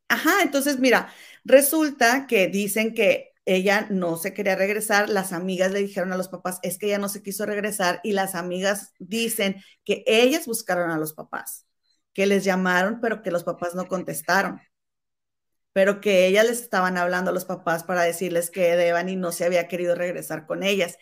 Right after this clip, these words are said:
Y entonces fue por eso que contactaron a otra persona para que fuera por ella.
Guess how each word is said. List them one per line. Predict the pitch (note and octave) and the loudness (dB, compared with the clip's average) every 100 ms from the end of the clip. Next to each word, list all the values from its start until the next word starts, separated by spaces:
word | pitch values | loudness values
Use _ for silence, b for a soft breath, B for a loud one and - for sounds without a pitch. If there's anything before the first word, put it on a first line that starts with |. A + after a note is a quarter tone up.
| b b b b | b b b b
Y | G#3 G#3+ | -2 -2
entonces | G3 G#3+ G3 A3 A3 | 0 0 0 0 -2
fue | A3+ G#3+ | 0 0
por | A3 G#3+ | 0 -2
eso | G#3 G#3 | -2 -4
que | G#3+ G#3 | -6 -4
contactaron | E3+ D#3+ E3 - - E3+ F#3 G#3 | -2 -2 -6 -6 0 2 2 0
a | |
otra | F#3+ G3 F#3+ | -2 -4 -2
persona | A3+ A3 A#3+ F#3 F#3+ | -4 0 0 0 0
para | G#3 F#3+ | -2 -2
que | F#3+ E3+ | -4 -8
fuera | - F3 D#3 E3+ | 0 2 4 0
por | E3 E3 | -2 2
ella. | G3 A3 - - | 2 2 -4 -12